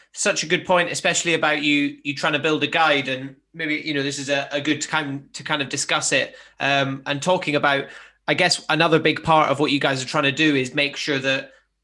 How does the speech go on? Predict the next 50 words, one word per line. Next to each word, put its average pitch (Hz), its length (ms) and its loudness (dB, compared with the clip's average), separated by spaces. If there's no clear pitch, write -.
people 151 360 -6
getting 147 340 0
in 147 100 -2
the 135 80 -2
water 135 320 -2
are 131 80 2
doing 135 320 0
it 131 160 -4
kind 139 160 -4
of 131 80 -2
safely 151 480 0
and 120 120 -4
things, 120 300 -6
because 131 360 -10
as, 170 340 -2
as 147 160 -2
we 147 220 -2
know 151 200 0
before 147 320 -4
we 143 120 0
hit 147 120 0
record, 139 400 0
like, 131 240 -4
it 139 120 -4
is, 143 340 -4
e-, 165 280 -10
even 175 320 0
though 175 160 4
it 156 80 4
is 156 220 -2
something 151 420 -2
that, 143 180 2
as 143 180 -2
you 147 80 -2
said, 147 300 0
everyone 151 400 0
can 139 180 -6
do, 143 240 2
that 123 200 0
almost 151 340 2
makes 147 260 0
it 139 140 -2
more 160 240 6
dangerous 127 520 0
in 127 100 -2
a 127 60 0
certain 135 360 2
way, 113 320 -4
because 127 680 0
suddenly 135 640 -2